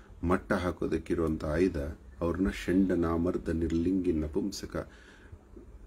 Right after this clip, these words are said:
ಅಂತ ಬೈಯೋದು. ಹೀಗ್ ಬೈಯೋದ್ರಿಂದ ಅವರು, ಅವ್ರ ಹೆಣ್ಣು ನಿಂದನೆ ಬಿಡ್ತಾರೆ. ಇದನ್ನ ನೀವೆಲ್ಲ ಕಲ್ತ್ಕೊಳ್ಳಿ. ನಾಚಿಕೆ, ಸಂಕೋಚ ಏನು ಬೇಡ. ಇದು ಕೆಟ್ಟ ಪದಗಳಲ್ಲ. ಇದು, ಇದು ಎದುರು ಮನುಷ್ಯನ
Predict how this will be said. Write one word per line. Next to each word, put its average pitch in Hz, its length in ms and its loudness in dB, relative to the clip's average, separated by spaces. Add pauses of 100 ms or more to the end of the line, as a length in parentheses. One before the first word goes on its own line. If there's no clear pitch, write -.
ಅಂತ 87 200 0
ಬೈಯೋದು. 80 600 0 (540)
ಹೀಗ್ 110 240 4
ಬೈಯೋದ್ರಿಂದ 95 540 8
ಅವರು, 87 640 2 (680)
ಅವ್ರ 80 200 0
ಹೆಣ್ಣು 92 300 6
ನಿಂದನೆ 85 340 2
ಬಿಡ್ತಾರೆ. 76 520 -4 (560)
ಇದನ್ನ 85 200 0
ನೀವೆಲ್ಲ 92 420 8
ಕಲ್ತ್ಕೊಳ್ಳಿ. 82 720 2
ನಾಚಿಕೆ, 95 500 -2
ಸಂಕೋಚ 95 520 2
ಏನು 92 420 6
ಬೇಡ. 85 180 0
ಇದು 80 240 0
ಕೆಟ್ಟ - 300 0
ಪದಗಳಲ್ಲ. 82 640 2
ಇದು, - 400 -6 (680)
ಇದು 87 200 4 (640)
ಎದುರು 90 260 6
ಮನುಷ್ಯನ 101 500 4